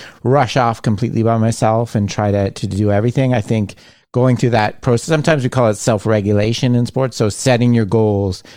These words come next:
designing the practice to set the goals, and then reflecting on to what extent you achieve them. That's a pretty involved process. And I, I think getting some feedback on,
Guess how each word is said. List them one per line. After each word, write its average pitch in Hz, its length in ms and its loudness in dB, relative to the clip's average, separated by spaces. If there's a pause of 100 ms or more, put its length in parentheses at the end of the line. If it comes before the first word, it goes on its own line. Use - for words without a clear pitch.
designing 113 440 2
the 107 80 2
practice 117 480 -2
to 104 100 -6
set - 200 -4
the - 80 -4
goals, 101 480 -2
and 104 160 0
then 104 160 4
reflecting 120 640 0
on 120 260 2 (300)
to 127 100 0
what 120 160 2
extent 110 380 0
you 104 100 0
achieve 131 320 -2
them. 165 260 2 (440)
That's 170 220 0
a 165 40 4
pretty 160 300 0
involved 110 580 0
process. 131 540 -2
And 107 160 0
I, - 300 -6
I 104 60 2
think 101 320 -4 (220)
getting 139 240 2
some 107 160 0
feedback 120 560 0
on, 98 300 -2